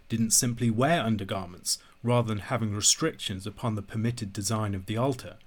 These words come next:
The service of the altar was exclusive to Zadokites.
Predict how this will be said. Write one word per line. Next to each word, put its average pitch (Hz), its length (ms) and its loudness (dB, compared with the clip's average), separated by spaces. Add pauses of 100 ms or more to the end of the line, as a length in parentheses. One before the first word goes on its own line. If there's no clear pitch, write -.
(360)
The - 80 -4
service 151 480 6
of 131 100 -2
the 123 120 2
altar 113 340 2
was 95 220 -4
exclusive 131 680 4
to 104 100 -2
Zadokites. 117 840 2